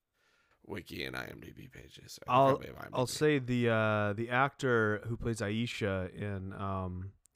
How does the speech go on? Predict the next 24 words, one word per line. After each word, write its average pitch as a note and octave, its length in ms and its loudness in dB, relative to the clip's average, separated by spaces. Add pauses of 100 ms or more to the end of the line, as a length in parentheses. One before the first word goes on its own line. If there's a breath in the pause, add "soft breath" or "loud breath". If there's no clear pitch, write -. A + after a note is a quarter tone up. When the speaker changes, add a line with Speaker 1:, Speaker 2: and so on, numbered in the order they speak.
(600 soft breath)
Speaker 2:
the G2+ 320 -4 (320)
Tape A#2+ 260 -2
forty-nine G#2 840 -2
Speaker 1:
Mm-hmm. A2+ 400 0
Speaker 2:
framing A2+ 400 0
segment, F#2 600 -8 (300 soft breath)
Speaker 1:
Mm-hmm. A#2+ 100 -8
Speaker 2:
Kelsey B2+ 360 4
Abbott, B2 360 6 (960)
was F#2+ 140 -2
once G2+ 180 0
a G2 60 -2
podcast G#2 600 0
guest F2 280 -8
of - 120 -18
mine. F#2+ 300 -10 (340)
Speaker 1:
Wow. A#2+ 560 -8
Speaker 2:
So F#2+ 340 -8 (260)
I G#2 40 -10
got F#2 200 -10
that F2+ 200 -10
going A2+ 240 -8
for - 140 -12
me. C3+ 120 -4